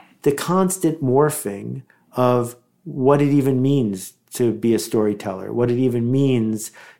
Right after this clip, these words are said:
to be a journalist. Maybe what it means to be a journalist is no longer you wait for your editor to give you an assignment and then you write this. Maybe what it means to be a journalist is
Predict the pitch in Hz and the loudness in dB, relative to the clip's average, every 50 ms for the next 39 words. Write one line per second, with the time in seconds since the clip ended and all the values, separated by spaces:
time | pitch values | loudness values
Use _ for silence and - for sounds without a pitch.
0 | _ - - 113 113 110 98 98 104 101 98 95 95 101 98 - - - - _ | _ -8 -2 0 2 2 2 0 -2 -2 -2 -4 -6 -8 -10 -12 -14 -16 -20 _
1 | _ _ _ _ _ _ - 117 127 147 185 220 190 151 143 131 123 135 160 175 | _ _ _ _ _ _ -2 2 4 6 6 6 6 4 4 4 4 2 0 -2
2 | 180 - _ _ _ _ _ 131 135 139 139 139 139 131 135 135 135 131 117 113 | -4 -10 _ _ _ _ _ 0 2 2 4 2 2 0 0 0 2 2 2 4
3 | 131 139 143 156 139 120 - - 127 107 117 127 123 127 123 127 135 151 151 127 | 4 4 4 4 2 0 0 -2 -4 -2 2 2 4 4 6 6 4 4 4 2
4 | 123 113 113 113 - - _ _ _ 120 117 113 117 123 131 127 - - 123 113 | 2 0 0 -2 -6 -14 _ _ _ -2 2 4 4 2 2 0 -2 0 0 0
5 | 110 107 - 123 120 123 117 110 110 104 104 110 110 - _ _ _ - 110 107 | 0 0 -2 -2 0 0 0 0 0 0 0 -2 -6 -12 _ _ _ -10 -4 -2
6 | 113 107 107 101 95 95 92 - - - 123 151 165 147 110 101 104 113 123 - | -2 0 0 -2 -2 -4 -6 -6 -2 0 0 2 2 0 0 -2 -4 -6 -10 -16
7 | - _ _ - 110 110 107 104 104 101 98 104 120 156 196 190 - - - - | -20 _ _ -6 -6 -4 -4 -4 -6 -4 0 2 2 2 2 0 -2 -10 -16 -18
8 | - 139 - - - _ _ _ _ _ _ _ _ _ _ _ _ 110 120 139 | -18 -18 -20 -20 -20 _ _ _ _ _ _ _ _ _ _ _ _ 0 4 4
9 | 165 208 208 180 156 135 127 123 127 127 131 120 117 113 107 - - 107 104 104 | 4 6 6 4 4 4 2 2 0 0 -2 -2 -2 -2 -2 -6 -8 -6 -4 -4
10 | 101 92 90 95 110 135 165 170 120 92 90 120 120 - - - - _ _ _ | -4 -4 -2 2 2 4 4 4 2 0 -2 -4 -8 -12 -16 -20 -20 _ _ _
11 | _ _ _ _ - 117 110 107 107 107 104 - - | _ _ _ _ -2 0 2 2 2 0 -2 -6 -12